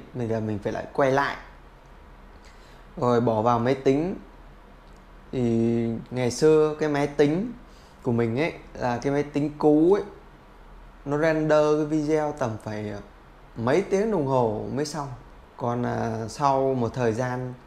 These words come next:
mình cảm giác cái máy ấy không thể làm được nữa, thế là mình đổi sang máy khác thì nó nhanh hơn một chút. Rồi, à, ngồi sửa video cũng tầm mất tiếng, hơn tiếng. Rồi, à, ngồi sửa ảnh,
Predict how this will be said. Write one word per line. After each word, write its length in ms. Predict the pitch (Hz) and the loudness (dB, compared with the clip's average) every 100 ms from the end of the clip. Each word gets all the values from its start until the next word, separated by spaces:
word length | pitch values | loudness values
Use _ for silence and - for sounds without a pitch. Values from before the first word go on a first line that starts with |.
| - - - 117 | -20 -20 -14 -6
mình 160 | 113 95 | -6 -4
cảm 240 | 113 113 | -4 -2
giác 200 | 147 156 | -4 -4
cái 100 | 139 | -6
máy 260 | 120 123 131 | -4 -4 -2
ấy 260 | 143 160 156 | -4 -4 -6
không 320 | 143 131 127 131 | -6 -4 -6 -6
thể 120 | 110 | -6
làm 220 | 117 117 | -4 -4
được 140 | 113 120 | -4 -4
nữa, 300 | 113 127 143 | -2 -2 -4
thế 120 | 131 | -6
là 100 | 135 | -4
mình 280 | 123 113 113 | -4 -4 0
đổi 220 | 117 98 | 0 -2
sang 140 | 120 120 | -6 -6
máy 120 | 123 156 | -8 -8
khác 160 | 170 - - - - - - - - - - - - - - - - | -10 -10 -20 -20 -20 -20 -20 -20 -20 -20 -20 -20 -20 -20 -20 -20 -8
thì 120 | 131 | -4
nó 100 | 110 | -2
nhanh 220 | 131 139 131 | 0 -2 -2
hơn 160 | 139 | -2
một 80 | 123 120 | -2 2
chút. 180 | 175 - - - - - - - - - - 120 | 0 0 -18 -20 -20 -20 -20 -20 -20 -20 -14 -6
Rồi, 320 | 113 113 110 | -4 -2 -2
à, 120 | 110 101 | -4 -4
ngồi 160 | 127 117 | -2 -2
sửa 300 | - 127 101 | 2 2 2
video 380 | 117 139 147 139 | 0 2 2 2
cũng 160 | 147 | -2
tầm 280 | 151 131 107 | -4 -4 -2
mất 120 | 123 - - - - - - - - | -4 -8 -18 -20 -20 -20 -20 -12 2
tiếng, 460 | 143 147 165 202 226 - | 4 6 4 0 -8 -12
hơn 280 | 151 151 123 127 | -6 -4 -4 -2
tiếng. 340 | 135 147 180 185 - - - - - - | 0 0 -4 -12 -20 -20 -20 -20 -16 -4
Rồi, 280 | 117 117 | 0 2
à, 80 | 120 | 0
ngồi 300 | 113 117 117 | 0 0 0
sửa 440 | 110 135 117 110 - - - | 0 0 0 0 -6 -12 -8
ảnh, 240 | 143 120 | -6 -4